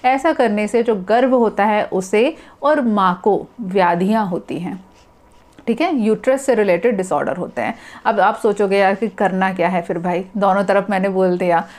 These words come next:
तो कंक्लूजन बताते हैं। दोनों चीज़ों के पॉइंट को समझना ज़रूरी होता है। देखिए, प्रेगनेंसी में सेक्स किया जा सकता है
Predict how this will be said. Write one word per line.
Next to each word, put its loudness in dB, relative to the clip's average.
तो 0
कंक्लूजन 0
बताते -2
हैं। -2
दोनों 2
चीज़ों -2
के -2
पॉइंट 2
को 0
समझना -4
ज़रूरी -4
होता -2
है। 0
देखिए, 2
प्रेगनेंसी 0
में 0
सेक्स -4
किया 0
जा -2
सकता -6
है -4